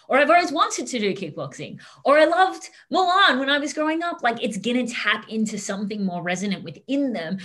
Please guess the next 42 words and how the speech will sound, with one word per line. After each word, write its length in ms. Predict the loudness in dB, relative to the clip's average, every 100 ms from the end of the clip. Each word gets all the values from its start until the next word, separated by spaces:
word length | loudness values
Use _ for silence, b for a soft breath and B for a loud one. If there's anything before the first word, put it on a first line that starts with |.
| B -2
whether 200 | 0 0
it's 120 | -2
an 80 | -2
aspirational 720 | 0 0 -2 0 0 -4 -6
element 380 | -8 -6 -8 -6
or 220 | -2 -2
a 40 | -2 -2
relatability 600 | 0 0 0 -2 -4 -6
element, 380 | -6 -4 -6 -8
'cause 120 | -8
they 100 | -6
either 260 | -6 -8 -6
already 320 | 0 2 2
have 260 | 0 -2 -2
that 140 | -4
as 100 | -6
a 60 | -8
part 240 | -6 -6
of 40 | -4
their 140 | -6
experience, 540 | -8 -10 -8 -6 -8 -4
or 160 | -2 0
they 200 | -2 -4
would 240 | -8 -10
aspire 520 | -18 -10 -2 2 2 2
to 80 |
have 160 | -2 -4
that 120 | -6
as 100 | -8
a 20 |
part 240 | -6 -6 -6
of 40 |
their 140 | -8 -12
experience. 640 | -12 -14 -12 -12 -12 -12 B B B
So 160 | -2 2
by 80 |
you 180 | 2 0
showcasing 680 | -4 -2 0 0 -2 -2 -4
these 160 | -8 -8
lifestyle 500 | -6 -6 -6 -6 -8 -6
elements, 480 | -6 -6 -8 -8
like, 300 | -4 -4 -6